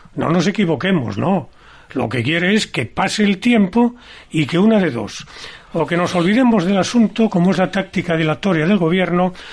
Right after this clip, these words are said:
o que el gobierno logre controlar al Poder Judicial y se apañe el caso.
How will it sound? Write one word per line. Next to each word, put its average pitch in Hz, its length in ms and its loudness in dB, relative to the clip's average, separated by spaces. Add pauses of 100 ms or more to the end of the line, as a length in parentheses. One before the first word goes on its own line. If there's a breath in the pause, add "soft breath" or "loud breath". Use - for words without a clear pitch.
(200 loud breath)
o 240 260 2 (420 loud breath)
que 175 120 -2
el 165 120 0
gobierno 214 560 2
logre 214 480 2
controlar 190 720 0 (120)
al 151 200 -4
Poder 180 280 0
Judicial 180 640 -2 (280 loud breath)
y 147 120 -2
se - 100 -4
apañe 170 480 0 (320 loud breath)
el 143 220 -4
caso. - 320 -6